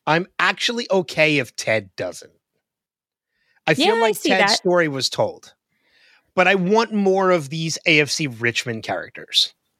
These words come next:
Speaker 1: I want
Speaker 2: It
Speaker 1: more
Speaker 2: would be
Speaker 1: Roy
Speaker 2: nice
Speaker 1: Kent.
Speaker 2: if he came back and he was like a, a Doctor Sharon to the team. Like, he wasn't the coach, but, and he wasn't their shrink, but he was like,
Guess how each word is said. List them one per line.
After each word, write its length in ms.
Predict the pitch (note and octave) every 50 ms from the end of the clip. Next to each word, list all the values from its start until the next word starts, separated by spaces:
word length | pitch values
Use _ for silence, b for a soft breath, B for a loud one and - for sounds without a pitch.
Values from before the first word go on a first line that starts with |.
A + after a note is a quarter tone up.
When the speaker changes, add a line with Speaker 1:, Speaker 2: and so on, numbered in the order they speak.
| _ _ _ _ _ _ _ _ _ _ _ _ _ _ _ _ _ -
Speaker 1:
I 80 | C3+
want 280 | C3+ C3 C#3 D#3 E3+ - F3
Speaker 2:
It 80 | -
Speaker 1:
more 100 | E3+ F3 E3
Speaker 2:
would 80 | D3+
be 120 | D3+ D#3 D3+
Speaker 1:
Roy 120 | D3+ D3+
Speaker 2:
nice 160 | - - -
Speaker 1:
Kent. 200 | - - B2 -
Speaker 2:
if 120 | C3+ B2+ - - -
he 160 | C#4 C#4 -
came 300 | - - B3+ A#3+ A#3 A3
back 340 | G3+ G#3+ G#3 G#3 G#3+ G#3+ -
and 140 | G3+ F#3+ G3
he 160 | G3+ G#3+ G#3+
was 240 | G#3 G#3 G3+ F#3+ G3
like 220 | G3 F#3+ F#3 -
a, 100 | E3+ F#3 F3+ - -
a 80 | F#3 F#3
Doctor 400 | F3+ G3+ F#3+ G#3+ - - - G2+
Sharon 640 | - - - - F#3+ F#3+ F#3+ F3+ F3 E3 F3+ F3+ - _ _ _ _ _ _ _ _ _ _ _ _ _ _ _ _ _ _ _ -
to 120 | - A3+
the 140 | F3 G3 F#3+
team. 360 | - - - F#3+ F3 D#3+ E3
Like, 200 | E3+ E3+ E3+ -
he 80 | - G#3
wasn't 320 | G3 A3 A3+ G#3+ A#3+ A3
the 80 | A3 F#3+
coach, 480 | - - G#3 G3+ G#3+ B3 A#3+ - -
but, 240 | - G3+ - - - -
and 160 | F#3+ G#3 G#3
he 160 | F#3+ A3+ G3+
wasn't 340 | F#3+ G#3 G#3 G#3 G3+ G3 -
their 140 | A3 F#3 F#3
shrink, 600 | - - - - - - F3+ F#3+ A3+ B3 - - -
but 180 | G#3 F#3+ - -
he 180 | - - G#3
was 220 | G3+ G3 F#3+ F#3 -
like, 400 | F#3 F3 E3+ E3 - - -